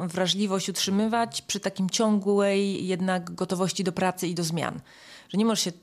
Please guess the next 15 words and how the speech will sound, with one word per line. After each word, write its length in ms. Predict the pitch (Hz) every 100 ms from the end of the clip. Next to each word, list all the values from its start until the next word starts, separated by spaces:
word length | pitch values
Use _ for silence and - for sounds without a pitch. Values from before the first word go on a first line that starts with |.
| _
mm, 280 | 165 151 151
wiesz, 160 | 147 139
tam: 180 | 143 127
„O 120 | 156
Boże, 420 | 160 160 151 151
o 40 | 175
Jezus, 380 | 185 165 165 -
ale 80 |
jestem 200 | 196 226
niesamowita, 640 | 226 214 226 214 - 156 165
zagrałam 320 | 208 240 226
przed 120 | -
chwilą 180 | 226 220
taką 260 | 247 247
postać, 420 | 233 226 - 160